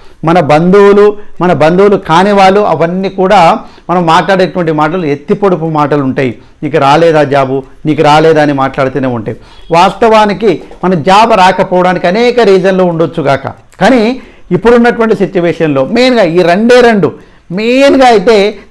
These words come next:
తెలంగాణలో వాళ్ళకైతే మెయిన్గా ఒకే ఒకటి అండి, తర్వాత ఏపీ వాళ్ళకైతే ఒకటి రెండు.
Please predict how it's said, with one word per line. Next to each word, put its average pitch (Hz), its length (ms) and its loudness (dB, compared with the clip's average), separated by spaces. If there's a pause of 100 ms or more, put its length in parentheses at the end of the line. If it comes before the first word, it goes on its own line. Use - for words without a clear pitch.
తెలంగాణలో 208 600 2
వాళ్ళకైతే 180 560 0
మెయిన్గా 226 520 0
ఒకే 202 300 2
ఒకటి 175 360 -2
అండి, 185 260 -2 (540)
తర్వాత 185 320 2
ఏపీ 185 360 2
వాళ్ళకైతే 180 520 2
ఒకటి 190 420 -2
రెండు. 165 320 -2